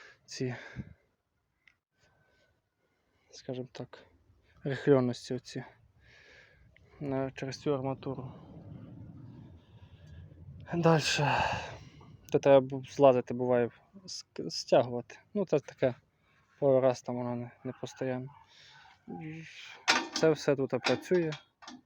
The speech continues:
Нормально, мене влаштовує. Висота піднімання теж я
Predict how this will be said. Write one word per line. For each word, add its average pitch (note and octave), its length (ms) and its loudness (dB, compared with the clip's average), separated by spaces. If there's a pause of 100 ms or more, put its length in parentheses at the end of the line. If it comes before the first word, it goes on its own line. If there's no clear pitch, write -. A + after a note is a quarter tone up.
(120)
Нормально, C3+ 380 -2
мене B2+ 200 0
влаштовує. C3+ 600 2 (840)
Висота C#3 500 4
піднімання C#3 560 2
теж E3 260 2
я C#3 360 0